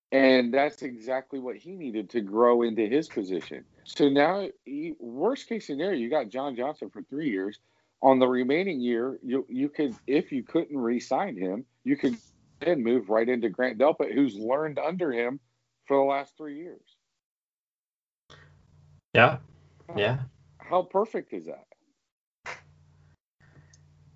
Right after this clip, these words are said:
Speaker 2: Yeah, um, and then Ronnie Harrison, I, he has, uh, he's only got one more year in his contract, so it'd be interesting to see what the Browns do there as well. But, uh,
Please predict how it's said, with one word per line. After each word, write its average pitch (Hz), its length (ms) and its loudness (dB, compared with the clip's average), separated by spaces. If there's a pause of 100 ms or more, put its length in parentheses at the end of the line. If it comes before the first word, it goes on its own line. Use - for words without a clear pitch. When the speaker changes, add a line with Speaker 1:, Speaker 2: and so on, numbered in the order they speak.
(240)
Speaker 2:
Yeah, 147 160 12
um, 120 580 8 (640)
and 127 160 4
then 123 160 8
Ronnie 127 300 8
Harrison, 123 460 4 (180)
I, - 120 -6 (340)
he 127 200 0
has, 120 320 6
uh, 90 440 2 (180)
he's - 100 -16
only 151 100 -2
got 110 220 4
one 104 200 0
more 95 160 0
year 92 200 0
in 90 80 -2
his 87 120 -8
contract, - 720 -2 (720)
so 101 280 6
it'd 98 120 4
be 113 120 6
interesting 101 500 4
to - 40 -14
see - 100 -2
what 90 100 -2
the 92 60 -8
Browns 95 320 2
do 92 140 -4
there 87 540 2 (360)
as 90 180 -4
well. 90 540 6 (720)
But, 95 400 0
uh, 92 520 8